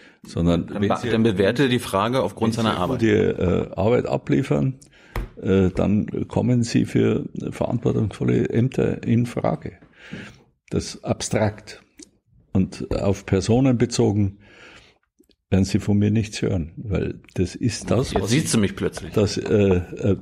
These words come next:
Speaker 1: Thilo, zieh alles wieder zurück,
Speaker 2: Mhm.
Speaker 1: sag es nochmal, äh, personenbezogen wirst du von mir nichts hören. Weil das ist die Selbstbeschäftigung, die ich eigentlich kritisiere.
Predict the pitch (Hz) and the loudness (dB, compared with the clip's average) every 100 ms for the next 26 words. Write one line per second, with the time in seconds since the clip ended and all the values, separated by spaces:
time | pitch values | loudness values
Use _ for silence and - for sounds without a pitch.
0 | - - - - - _ - 107 104 104 | -6 -12 -12 -16 -20 _ 0 4 4 2
1 | 107 - _ - - - 90 - 87 87 | 0 -8 _ -4 0 2 2 2 2 0
2 | 85 - 101 123 127 - 98 113 92 85 | 0 -2 0 0 0 -6 -8 -4 -2 -2
3 | - 113 110 110 107 104 - - - - | 0 0 0 0 0 -2 -6 -20 -18 -20
4 | - - _ - - 85 - 90 87 110 | -20 -20 _ -6 0 0 0 0 2 2
5 | 117 104 101 107 101 90 87 - 92 95 | 2 2 0 0 2 2 0 -2 -4 -2
6 | 85 78 76 - - 76 - - _ - | 0 0 0 -4 -6 -6 -6 -16 _ -20
7 | - - - _ - 98 82 - - 90 | -20 -20 -20 _ -6 0 0 0 -2 -2
8 | - - - - 101 95 95 - 95 87 | 4 4 6 2 4 2 0 -2 2 2
9 | 82 - 90 85 87 82 - 85 80 - | 0 0 2 2 0 -2 -2 0 -2 -4
10 | 85 82 76 - 90 90 76 | -6 -6 -8 -6 -6 -4 -6